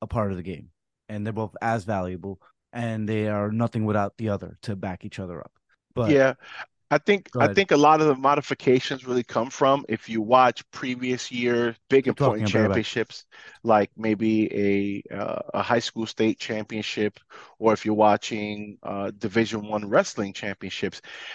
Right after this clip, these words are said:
Speaker 2: And what you see is that a lot of the participants are taught how to game the rules. And so maybe it was an advantage that led to a victory,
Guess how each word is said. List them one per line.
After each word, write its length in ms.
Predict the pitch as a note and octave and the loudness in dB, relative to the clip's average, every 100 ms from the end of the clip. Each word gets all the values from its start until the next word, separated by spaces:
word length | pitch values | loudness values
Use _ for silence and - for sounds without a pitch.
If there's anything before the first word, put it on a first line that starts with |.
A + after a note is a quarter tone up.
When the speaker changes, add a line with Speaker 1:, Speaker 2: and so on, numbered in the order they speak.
| - | -4
Speaker 2:
And 160 | A2+ A2+ | -2 2
what 180 | B2 | 2
you 120 | A#2+ A2+ | 0 -6
see 320 | - E3+ E3 | -4 0 2
is 120 | B2+ | 2
that 200 | A#2+ G#2+ - | 2 2 2
a 60 | G2+ | 0
lot 320 | G2+ A2+ A#2+ | 4 4 2
of 120 | A2+ | 0
the 160 | A2 G2+ - | -2 -4 -4
participants 720 | - G3+ A3 D3 B2+ G#2+ - - | -2 0 -2 -2 -4 -4 -8 -2
are 300 | G#2 G2+ G2+ | 4 4 2
taught 340 | - - A#2+ | -2 -4 -4
how 160 | - A2+ | -2 -2
to 100 | G2 E2+ - | -2 -6 -4
game 240 | A#2 C3+ | 0 0
the 80 | C3 | 0
rules. 540 | A#2+ D#3+ D3+ - - - _ _ _ | 4 6 6 2 -10 -18 _ _ _
And 160 | A#2 A2 | -4 -2
so 800 | - - A2+ G#2+ G#2 G2+ G2 - _ _ _ | -2 4 6 6 4 2 -2 -6 _ _ _
maybe 300 | A#2+ B2 B2 | -2 0 4
it 100 | B2 | 4
was 200 | B2 A2+ | 4 2
an 80 | A2+ | 0
advantage 640 | G#2 F#2 B2+ D3+ B2+ G#2+ - | -4 0 0 0 -4 -8 -2
that 160 | G#2 | 0
led 220 | F#2+ A2 - | 2 2 0
to 200 | - G#2 | -4 -6
a 40 | |
victory, 600 | F2+ A#2+ - D#3 F3 F#3 | -2 -4 -2 -2 0 -2